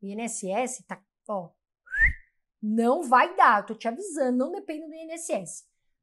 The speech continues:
Tá certo, Renanzinho? Aqui a gente dá umas broncas meio, meio com,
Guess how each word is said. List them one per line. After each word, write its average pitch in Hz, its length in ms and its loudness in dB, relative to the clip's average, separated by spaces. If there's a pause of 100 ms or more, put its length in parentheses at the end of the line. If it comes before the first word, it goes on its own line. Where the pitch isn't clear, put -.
Tá 202 80 -8
certo, 381 300 4
Renanzinho? 277 380 -4
Aqui 269 100 -10
a 392 40 -6
gente 415 220 -10
dá 277 120 -4
umas 240 180 -2
broncas 247 400 0
meio, 226 160 -6
meio 208 220 -8
com, 202 280 -8